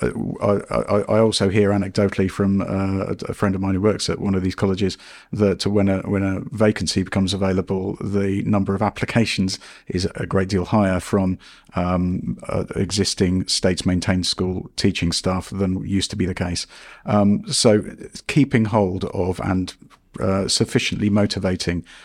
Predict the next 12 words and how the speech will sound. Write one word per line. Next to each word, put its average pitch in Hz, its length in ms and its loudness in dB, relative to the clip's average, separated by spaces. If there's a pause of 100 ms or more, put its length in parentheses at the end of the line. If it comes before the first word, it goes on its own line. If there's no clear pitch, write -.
(100)
your 95 180 2
current 92 380 -2
staff 90 380 -2
must, 95 300 0
must 98 340 -2
be 101 120 2
one 95 180 0
of - 120 -6
your, 92 220 0 (320)
uh, 92 260 0
biggest - 420 0
challenges. 98 640 2